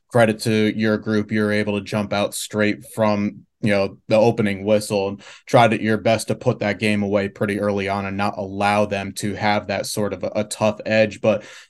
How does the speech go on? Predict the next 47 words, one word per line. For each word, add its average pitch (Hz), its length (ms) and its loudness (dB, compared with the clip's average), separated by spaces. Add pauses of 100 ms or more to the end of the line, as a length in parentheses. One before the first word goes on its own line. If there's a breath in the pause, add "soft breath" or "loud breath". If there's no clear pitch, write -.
when 127 640 6 (160)
Siena 127 800 4 (500)
played, 95 380 -2
and 113 140 0
of 110 100 -2
course 120 300 2
they 117 160 2
had 113 220 2
that 107 200 0
comeback 135 800 4
on 107 260 -2
Friday 101 600 2
against 101 400 -2
Niagara 104 440 2
in 101 60 -2
their 110 160 2
semifinals. 101 720 -2
I 110 80 4
know 107 100 4
you 107 220 0
guys 110 260 4
were 101 140 -4
in 98 60 -8
the 98 60 -10
stands 107 520 0
watching 107 460 2
that 107 200 -2
game. 110 320 0 (340 loud breath)
Did 135 140 6
it 131 80 8
almost 170 480 6
feel 139 220 4
like 131 200 2
you 117 120 -2
had 120 180 -2
to 117 60 -4
do 110 160 -2
the 107 100 -4
same 110 320 0
thing 107 240 -2
over 107 260 0
again 110 260 0
to 104 100 0
make 107 260 0
sure 110 260 -2
that, 101 220 -2
okay, 110 440 0